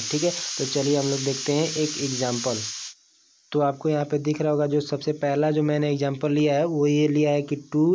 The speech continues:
and टू makes फ़ोर। ठीक है, तो यहाँ पे देखिए, टू and टू जो makes फ़ोर है, ये तो फ़ोर है, already आपको पता होगा। और यहाँ पे जो टू and टू जो ऐड है यहाँ पे, वो ऐड करने की बात कर रहे हैं, तो ये यहाँ पे क्या बनाता है, ये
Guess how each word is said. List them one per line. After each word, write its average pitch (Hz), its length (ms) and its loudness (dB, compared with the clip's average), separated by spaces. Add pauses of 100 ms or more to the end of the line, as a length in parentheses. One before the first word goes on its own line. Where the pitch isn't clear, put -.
(120)
and 147 320 0
टू 156 200 2 (120)
makes 165 300 0 (240)
फ़ोर। 131 200 0
ठीक 175 180 -2
है, 147 80 2
तो 156 120 -6
यहाँ 147 260 -2
पे 151 120 -2
देखिए, 143 260 -2 (140)
टू 175 260 4
and 156 260 0
टू 175 220 4
जो 160 260 4 (160)
makes 160 340 -4 (160)
फ़ोर 160 220 2
है, 160 480 -4 (140)
ये 151 140 4
तो 156 160 0
फ़ोर 151 320 0
है, 165 60 4 (100)
already 151 420 2
आपको 147 240 -2
पता 147 300 -2
होगा। 143 200 2
और 139 280 -2
यहाँ 143 280 0
पे 147 140 0
जो 147 140 0 (180)
टू 160 120 0 (120)
and 151 260 -2 (100)
टू 165 180 2
जो 156 200 0 (140)
ऐड 160 220 2
है 147 360 2
यहाँ 135 260 0
पे, 175 100 0 (500)
वो 151 160 2
ऐड 156 360 0
करने 151 300 0
की 147 80 -4
बात 147 240 -2
कर 147 140 -2
रहे 147 80 -2
हैं, 151 100 -2
तो 156 80 -2
ये 147 140 2
यहाँ 143 140 0
पे 139 140 -4
क्या 147 260 -2
बनाता 143 520 -2
है, 147 100 2
ये 147 100 2